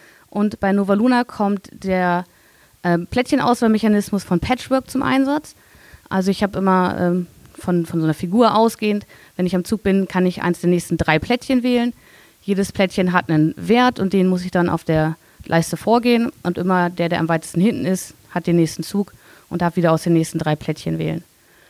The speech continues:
Ähm, die Plättchen sind einfach quadratisch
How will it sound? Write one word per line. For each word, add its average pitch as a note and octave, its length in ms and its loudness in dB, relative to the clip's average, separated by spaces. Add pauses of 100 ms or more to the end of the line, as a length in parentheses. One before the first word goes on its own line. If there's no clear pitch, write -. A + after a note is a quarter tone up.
(580)
Ähm, G3+ 400 0
die F#3 200 -6
Plättchen C4 420 2
sind G3 180 -2
einfach F3 280 -4
quadratisch C4+ 720 0